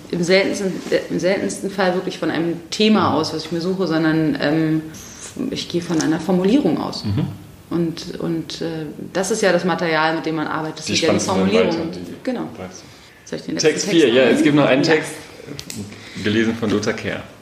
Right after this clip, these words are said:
Speaker 1: Wir standen voreinander wie Kinder im Wald. Die Nacht war ohne Mond und der Winter war kalt.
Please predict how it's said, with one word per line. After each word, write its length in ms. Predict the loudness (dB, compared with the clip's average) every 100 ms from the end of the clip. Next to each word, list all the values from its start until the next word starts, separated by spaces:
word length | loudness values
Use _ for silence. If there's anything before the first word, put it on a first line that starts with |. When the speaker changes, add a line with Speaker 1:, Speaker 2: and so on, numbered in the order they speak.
| -20 -20 -20 -4
Speaker 1:
Wir 120 | -2
standen 440 | 2 2 2 0
voreinander 800 | -2 0 0 0 0 -2 -2 -2
wie 120 | -2
Kinder 440 | 0 0 2 2 0
im 160 | 0
Wald. 420 | -2 -2 -4 -6 -16 -20 -20 -8
Die 60 | 0
Nacht 420 | 2 0 -4 -4 2
war 160 | 4
ohne 200 | 4 2
Mond 440 | 2 2 2 2 0
und 160 | -2
der 160 | 0 2
Winter 360 | 2 2 -2
war 120 | 0 -2
kalt. 460 | -2 0 2 0